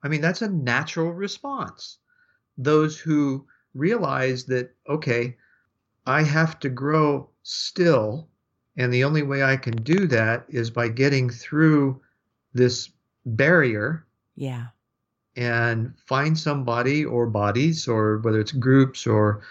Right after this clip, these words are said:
Speaker 1: a coach or a counselor or whatever, that can help you through this. And this is, you know, one of the things that I do as a transformational life coach. I, I not only work with people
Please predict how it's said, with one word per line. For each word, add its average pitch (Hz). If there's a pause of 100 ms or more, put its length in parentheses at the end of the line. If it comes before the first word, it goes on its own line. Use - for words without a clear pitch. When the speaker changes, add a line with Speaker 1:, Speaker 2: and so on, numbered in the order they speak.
(240)
Speaker 1:
a -
coach 143
or 104
a 104
counselor 139
or 113
whatever, 127 (460)
that 120
can 123
help 127
you 139 (200)
through 226
this. 95
And 123
this 139
is, 117 (640)
you 123
know, 110
one 123
of 120
the 117
things 123
that 110
I 127
do 120
as 113
a 110
transformational 123
life 165
coach. -
I, 110
I 117
not 123
only 117
work 123
with 110
people 123